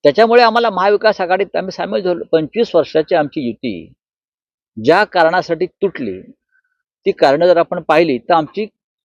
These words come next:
भूमिका योग्य होती. आमचा पक्ष फोडल्यावर जे आम्ही मागत होतो, जो आमचा हक्क होता, तो तुम्ही एकनाथ शिंदेना दिलात ना पक्ष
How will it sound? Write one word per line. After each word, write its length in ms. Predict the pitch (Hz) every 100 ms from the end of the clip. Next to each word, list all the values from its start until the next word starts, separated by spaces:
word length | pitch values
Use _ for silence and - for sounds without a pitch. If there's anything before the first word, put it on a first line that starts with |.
| _ _ _ _
भूमिका 300 | 123 185 208
योग्य 340 | 233 262 220 233
होती. 420 | 190 - 165 165 _ _ _ _ _ _ _ _ -
आमचा 320 | 135 - 214 -
पक्ष 260 | 214 226 - - 165
फोडल्यावर 600 | 165 190 165 120 110 123 - _ _ _ _ _ _ _ _ _ _ -
जे 200 | 113 214
आम्ही 220 | 233 240
मागत 380 | 185 185 262 190
होतो, 480 | 160 123 117 143 170 _ _ _ _ _ -
जो 60 |
आमचा 300 | 190 160 165
हक्क 280 | 170 202 208
होता, 380 | 202 165 147 170 240 - - _ _
तो 100 | 214
तुम्ही 200 | 233 233
एकनाथ 240 | 226 240 254
शिंदेना 380 | 247 233 262 254
दिलात 320 | 254 294 269
ना 120 | 269
पक्ष 280 | 190 220